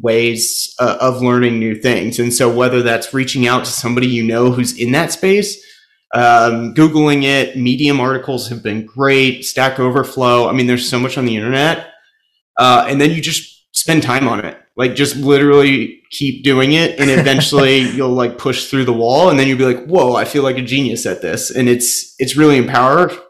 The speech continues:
Speaker 1: empowering, and it, it's pretty cool.
Speaker 2: No, yeah, that's pretty impressive. I love that answer too. Um, just, you know, thinking about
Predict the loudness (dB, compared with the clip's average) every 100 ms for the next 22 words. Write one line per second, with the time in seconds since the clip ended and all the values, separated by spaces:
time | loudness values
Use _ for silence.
0 | _ -4 -2 0 2 2 2 0 -2 -4
1 | -6 -6 -4 -4 -2 -2 -4 -4 -14 _
2 | -20 _ _ _ _ 2 4 6 6 4
3 | 2 0 0 0 -2 -2 -4 -2 -2 -2
4 | -4 -6 -8 -4 -4 -4 -6 -4 -2 -2
5 | -6 -4 -4 -4 -8 -8 -6 -6 -6 -2
6 | -2 -2